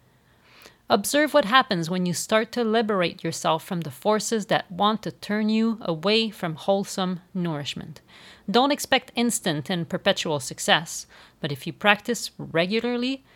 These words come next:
you will soon find yourself with a growing appreciation for this great act of love. Conveniently, you get at least three opportunities to practice every day at breakfast, lunch, and dinner. Come on, get cooking and share the love.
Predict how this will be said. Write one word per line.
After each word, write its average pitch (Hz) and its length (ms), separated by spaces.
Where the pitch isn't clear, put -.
you 175 120
will 147 140
soon 220 320
find 226 300
yourself 202 440
with 175 140
a 160 40
growing 170 540
appreciation 185 800
for 156 200
this 139 240
great 165 540
act - 320
of 165 120
love. - 420
Conveniently, 226 640
you 277 140
get 208 180
at 220 140
least 262 260
three 320 260
opportunities 240 580
to 240 80
practice 226 500
every 226 240
day 220 220
at 143 160
breakfast, - 500
lunch, 165 320
and 185 220
dinner. - 380
Come 208 140
on, 147 220
get 180 200
cooking 143 480
and 185 300
share 147 440
the 143 220
love. 143 540